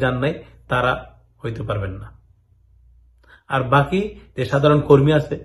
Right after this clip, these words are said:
যারা কাজ করতেছেন কোম্পানিতে, বা আপনার, আপনার নামে কোনো সমস্যা নাই, আপনার কোনো কিছু হয় নাই, আপনার মালিকে বর্তমানে আকামা বানাইতেছে না, বা আপনার আকামা হয় নাই, বা আপনি সাধারণ কর্মী, আপনি পারবেন।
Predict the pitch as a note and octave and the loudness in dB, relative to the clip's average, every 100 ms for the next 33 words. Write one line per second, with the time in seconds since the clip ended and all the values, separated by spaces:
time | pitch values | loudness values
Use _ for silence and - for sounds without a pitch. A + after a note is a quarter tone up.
0 | - - - A#2 A#2 A#2+ A2+ D3 C#3 B2 | -16 -20 -8 -4 -4 -4 -4 -2 -2 -4
1 | A#2+ B2+ C#3 - - A#2+ A#2 A#2+ B2 A#2 | -8 -10 -12 -18 -8 -6 -2 -2 -2 -6
2 | A#2+ - - - - A#2 A2 G#2 G2+ - | -8 -10 -20 -16 -6 -2 0 0 -4 -10
3 | - - A#2+ B2+ A#2+ A#2 A2 G#2+ - - | -14 -6 -2 0 0 0 -2 -6 -10 -20
4 | - - C3 C#3 C#3 C3+ C#3 C3 C#3+ C3 | -20 -18 -6 2 4 4 2 0 2 0
5 | - B2 B2 A#2+ B2 C3+ F3 D#3+ C#3+ D3 | 0 -2 -2 -2 -4 -4 0 0 0 0
6 | C3+ C3 C3+ C3+ - - - - C3 C3 | 2 2 2 -2 -6 -16 -12 -4 -2 2
7 | C3+ C3+ C3+ C3 C3 C#3 C3+ C3 A#2 B2+ | 2 4 4 4 2 2 0 0 0 -2
8 | C3+ C3 C3 - - C3 C3+ C3+ B2 C3 | 0 0 0 -8 -4 2 4 4 2 0
9 | B2+ C3 - - B2 B2 B2 C3+ C#3 B2+ | -2 -4 -12 -6 -4 -2 -2 0 0 2
10 | C#3 C#3 C#3+ C#3+ - - - C3 A#2+ C#3+ | 2 4 2 0 -6 -16 -10 -6 0 2
11 | C#3+ C#3 D3 D#3 - C#3 C#3 A2+ G#2+ G2 | 2 2 0 -2 -2 0 0 0 -2 -4